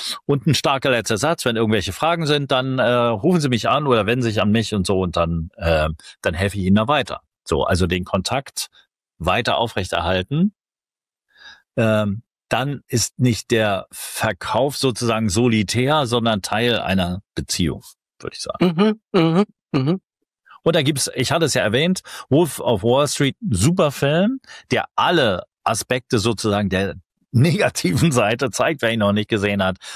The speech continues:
Speaker 1: oder wer ihn schon gesehen hat, äh, unbedingt
Speaker 2: Ja,
Speaker 1: noch mal.
Speaker 2: vielleicht noch mal mit anderen Augen sehen. <clears throat>
Speaker 1: Ja, genau. Und, äh, ja,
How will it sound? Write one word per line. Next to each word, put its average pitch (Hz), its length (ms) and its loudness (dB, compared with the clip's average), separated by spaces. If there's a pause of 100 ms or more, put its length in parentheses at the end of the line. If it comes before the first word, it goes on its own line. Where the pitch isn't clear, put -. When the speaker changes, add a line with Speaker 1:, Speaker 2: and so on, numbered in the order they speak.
(120)
Speaker 1:
oder 104 340 0
wer 156 180 2
ihn 156 80 -2
schon 127 180 -2
gesehen 104 300 0
hat, 98 200 -4 (400)
äh, 87 340 0 (280)
unbedingt 98 500 2
Speaker 2:
Ja, 110 80 2
Speaker 1:
noch 113 60 -2
mal. 82 100 -2
Speaker 2:
vielleicht 135 220 -2
noch 135 100 0
mal 127 100 0
mit 123 140 -4
anderen 143 300 0
Augen 151 280 2
sehen. 147 180 -4 (300)
<clears throat> 185 460 0
Speaker 1:
Ja, 87 160 0 (220)
genau. 82 360 -4 (360)
Und, 104 360 2
äh, 104 300 2 (240)
ja, 90 320 -2